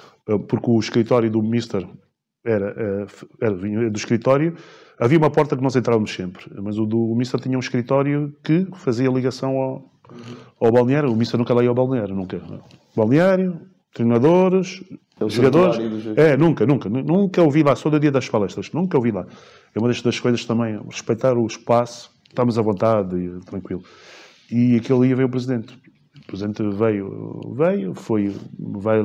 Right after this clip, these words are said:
Speaker 1: dar uma voltinha, olha para todos, não diz nada, vai-se embora. Pá, a segunda parte, a segunda parte, eh, eh,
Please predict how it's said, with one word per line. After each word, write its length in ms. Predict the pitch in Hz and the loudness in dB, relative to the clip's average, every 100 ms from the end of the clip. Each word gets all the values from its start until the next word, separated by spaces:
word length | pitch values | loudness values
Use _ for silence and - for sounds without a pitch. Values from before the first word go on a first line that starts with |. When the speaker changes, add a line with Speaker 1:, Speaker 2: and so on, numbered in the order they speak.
| 110 | 0
Speaker 1:
dar 140 | 110 | 0
uma 160 | 107 107 | 0 0
voltinha, 480 | 113 135 202 196 156 | 2 0 0 0 0
olha 140 | 120 | 0
para 120 | 123 | -4
todos, 460 | 107 165 175 165 - _ _ - | -2 -2 -2 -8 -20 _ _ -4
não 80 | |
diz 160 | 127 127 | -2 -2
nada, 180 | 143 143 | -2 -2
vai-se 180 | 139 127 | -4 -2
embora. 220 | 113 101 - _ _ - - | -2 -4 -10 _ _ -20 -12
Pá, 100 | - | -10
a 40 | - | -10
segunda 260 | - 120 | 0 0
parte, 400 | 104 113 110 - - _ _ - _ _ _ _ _ - _ _ _ | 4 2 0 -6 -20 _ _ -20 _ _ _ _ _ -20 _ _ _
a 40 | - | -12
segunda 220 | - 110 | -4 -2
parte, 220 | 98 110 | 0 0
eh, 120 | 113 | 0
eh, 400 | 113 113 117 123 | 0 -2 -4 -6